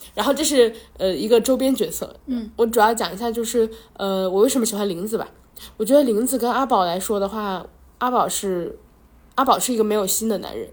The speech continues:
Speaker 1: <laughs>
Speaker 2: 玲子就是马伊琍演的那个，对吧？
Speaker 1: 对。
Speaker 2: 就是你说去日本的那个。
Speaker 1: 对，
Speaker 2: 嗯。
Speaker 1: 我觉得阿宝是一个没有心的男人。阿宝有很多的情。
Speaker 2: 很多男的都没有心啊。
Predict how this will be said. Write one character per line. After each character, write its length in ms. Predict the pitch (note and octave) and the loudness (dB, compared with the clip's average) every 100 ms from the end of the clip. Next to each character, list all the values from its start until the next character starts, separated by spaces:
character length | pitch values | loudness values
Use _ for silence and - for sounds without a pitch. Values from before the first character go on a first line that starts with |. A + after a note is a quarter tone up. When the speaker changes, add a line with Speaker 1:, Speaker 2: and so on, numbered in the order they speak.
| - | -8
Speaker 1:
<laughs> 1080 | B3 - G4 G#4+ - B4+ C5 B4+ A4 - - | -4 4 6 6 4 4 2 0 -4 -6 -12
Speaker 2:
玲 220 | B3+ D4 | -8 -8
子 120 | E4+ | -6
就 80 | D4+ | -4
是 80 | C#4+ | -4
马 160 | G#3 | -4
伊 100 | G#3+ | -6
琍 140 | B3 B3+ | -8 -8
演 160 | G3 | -10
的 80 | D#3 | -14
那 120 | F3+ F3 | -20 -20
个， 60 | |
对 120 | - | -18
吧？ 80 | - - - | -16 -16 -8
Speaker 1:
对。 100 | - | 0
Speaker 2:
就 60 | A3 | 2
是 60 | G#3 | 2
你 40 | |
说 140 | G#3+ | -4
去 160 | G#3+ A3+ | -8 -8
日 160 | A3 G#3 | -8 -8
本 160 | F#3+ | -10
的 60 | - | -14
那 180 | D#3+ D#3 | -20 -20
个。 60 | G3+ - | -16 -4
Speaker 1:
对， 120 | G#3 | -2
Speaker 2:
嗯。 100 | G3 | -2
Speaker 1:
我 80 | G#3 | -4
觉 100 | G#3+ | 0
得 100 | B3+ | 2
阿 140 | B3+ | 2
宝 140 | B3+ G#3+ | 2 -2
是 120 | - | -4
一 60 | A3 | -4
个 80 | |
没 120 | G#3 F#3 | -4 -4
有 120 | F3 | -4
心 220 | - G3+ | -6 -6
的 100 | F#3+ | -6
男 180 | F3 C#2+ | -8 -14
人。 140 | F2 - | -16 -6
阿 100 | C#4+ | -2
宝 120 | D#4 B3 | 2 2
有 80 | |
很 140 | C4+ G3 | 2 -2
多 160 | F#3 | -2
的 220 | G#3 F#3+ - | 0 0 0
情。 400 | - - E3+ G3 - - _ - _ - - - - | -4 -4 -6 -12 -20 -20 _ -20 _ -12 -10 -14 -10
Speaker 2:
很 160 | A#3+ | -4
多 80 | C#4 | -2
男 160 | A4+ G3 | -2 -4
的 60 | |
都 60 | F#3+ | -6
没 80 | F#3+ | -8
有 100 | F#3 | -8
心 260 | - - G3 | -10 -12 -14
啊。 160 | F3+ | -18